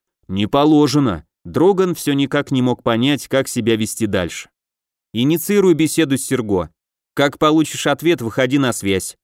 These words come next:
Дежурный примет сообщение и передаст мне. Согласуем время и формат, после чего и проведем встречу. Вопросы есть?"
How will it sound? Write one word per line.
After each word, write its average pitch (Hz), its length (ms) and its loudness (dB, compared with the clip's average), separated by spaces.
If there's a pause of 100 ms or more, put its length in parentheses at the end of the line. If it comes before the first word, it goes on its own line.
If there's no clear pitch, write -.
(340)
Дежурный 170 600 0
примет 170 320 0
сообщение 151 600 0
и - 20 0
передаст 104 560 -2
мне. 85 280 -8 (480)
Согласуем 143 680 0
время 131 340 0
и - 20 0
формат, 143 480 -2
после 131 300 -2
чего 131 260 0
и 127 60 2
проведем 123 480 0
встречу. - 500 -6 (300)
Вопросы 123 500 0
есть?" 180 380 -2